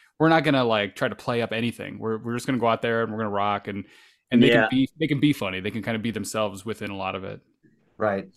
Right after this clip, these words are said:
Speaker 3: I think the exception with doom is probably, like, Epic Doom, like, uh, the, the monk robes and the whole, like, effect on stage and that sort of thing.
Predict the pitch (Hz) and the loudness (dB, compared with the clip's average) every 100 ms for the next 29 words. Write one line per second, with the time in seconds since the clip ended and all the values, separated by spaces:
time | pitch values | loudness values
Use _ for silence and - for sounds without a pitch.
0 | _ _ 123 139 160 160 120 147 147 143 | _ _ -4 0 2 2 2 2 2 0
1 | 110 - 117 120 101 95 110 98 95 90 | -2 -2 0 0 0 -2 -2 0 2 0
2 | 87 104 104 92 95 90 85 - _ - | -2 -6 -4 -4 -4 -6 -8 -14 _ -6
3 | 95 92 95 90 87 90 95 _ _ _ | -4 -4 -2 -2 -2 -4 -10 _ _ _
4 | 101 - 98 90 104 104 - 107 101 104 | -18 -10 -6 -2 0 -2 0 2 4 2
5 | 98 95 95 92 87 92 87 92 92 92 | -2 -4 -4 -6 -4 -4 -4 -2 -2 -2
6 | 92 92 92 92 92 101 - 90 85 - | -4 -4 -6 -8 -6 -6 -6 -10 -8 -4
7 | 90 90 90 87 85 85 - 87 85 92 | -2 -2 -4 -10 -8 -10 -10 -12 -12 -12
8 | 92 | -14